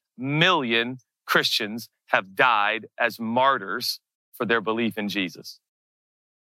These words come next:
In fact, they're saying now ninety thousand Christians in the world are dying every year, and a Christian dies every six minutes for their faith right now on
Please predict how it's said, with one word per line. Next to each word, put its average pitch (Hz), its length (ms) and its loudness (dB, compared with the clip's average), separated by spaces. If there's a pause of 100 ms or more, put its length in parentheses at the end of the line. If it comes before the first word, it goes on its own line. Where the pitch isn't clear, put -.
(140)
In - 80 -20
fact, 160 220 4
they're 147 140 4
saying 185 380 2
now 151 160 6
ninety 185 560 2
thousand 185 540 2
Christians 185 460 -4
in 170 140 0
the 147 100 -2
world 156 320 2
are 127 80 4
dying 139 400 2
every 127 300 0
year, 143 440 2 (260)
and 131 80 0
a 135 60 2
Christian 147 480 -2
dies 135 380 2
every 131 260 -2
six - 400 -4
minutes 123 520 -4 (320)
for 117 120 0
their 113 180 2
faith 110 500 0 (420)
right 120 300 0
now 117 340 0
on 107 240 -4